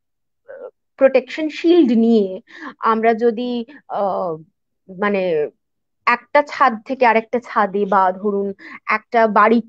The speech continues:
থেকে অন্য একটা বাড়িতে, সেটা ধরুন একটু, একটু দূরে, একটু চেঁচিয়ে কথা বলতে হচ্ছে, বাচ্চা যদি একটু কথা বলতে চায়, তাহলে সেই জায়গাটা যদি আমরা একটু অ্যালাউ করি, বা ধরুন বাচ্চাকে phone করে তার দাদু ঠাকুমার সঙ্গে, হয়তো দাদু ঠাকুমা এখানে থাকেন না, তাদের সঙ্গে যদি একটু কথা বলাই,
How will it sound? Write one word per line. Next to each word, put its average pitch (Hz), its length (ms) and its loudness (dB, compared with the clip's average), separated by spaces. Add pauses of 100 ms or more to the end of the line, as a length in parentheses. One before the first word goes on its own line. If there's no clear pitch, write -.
থেকে 226 340 0
অন্য 240 380 0
একটা 240 300 0
বাড়িতে, 214 340 2
সেটা 311 200 -6
ধরুন 269 260 0
একটু, 254 220 -4
একটু 233 260 0
দূরে, 214 260 4
একটু 208 180 -4
চেঁচিয়ে 254 340 -2
কথা 202 200 -4
বলতে 202 340 -6
হচ্ছে, 196 360 -14 (420)
বাচ্চা 240 300 0
যদি 226 200 4
একটু 226 180 -4
কথা 190 320 -6
বলতে 180 200 -12
চায়, 185 260 -12
তাহলে 339 200 -16
সেই 339 220 -8
জায়গাটা 226 340 0
যদি 214 200 -4
আমরা 190 220 -4
একটু 196 200 -10
অ্যালাউ 156 280 -4
করি, 156 240 -8 (260)
বা 349 100 2
ধরুন 359 240 2
বাচ্চাকে 269 400 0
phone 277 360 -2
করে 247 200 2
তার 233 140 0
দাদু 220 200 2
ঠাকুমার 226 340 -4
সঙ্গে, 247 200 -6
হয়তো 339 240 -2
দাদু 277 220 0
ঠাকুমা 247 340 -4
এখানে 220 180 -8
থাকেন 202 300 -12
না, 185 180 -6 (240)
তাদের 320 220 2
সঙ্গে 254 260 2
যদি 220 200 6
একটু 214 200 -2
কথা 202 240 0
বলাই, 175 320 -2